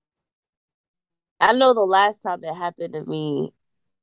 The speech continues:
this guy was like, "Why you don't ever give me a chance? Like, you give everybody else a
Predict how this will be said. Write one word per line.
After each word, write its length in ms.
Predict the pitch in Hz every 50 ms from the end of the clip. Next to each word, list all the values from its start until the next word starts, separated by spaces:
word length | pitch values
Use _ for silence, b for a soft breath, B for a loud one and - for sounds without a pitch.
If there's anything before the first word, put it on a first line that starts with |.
| _ _ _
this 360 | 160 175 180 180 185 175 165
guy 360 | - - 156 160 165 170 175 170
was 220 | 151 151 151 -
like, 240 | 131 120 127 117 113 123 -
"Why 140 | 135 127 151
you 120 | 175 185
don't 220 | 190 190 185 - - -
ever 160 | 165 165 175
give 220 | 170 - 156 165
me 220 | 175 170 165 151 143
a 40 | 147
chance? 520 | - - - 160 160 165 151 - - - -
Like, 160 | - - -
you 100 | 165 175
give 220 | 185 190 180 165
everybody 480 | 180 180 185 180 175 175 175 170 170 170
else 200 | 180 190 -
a 40 | -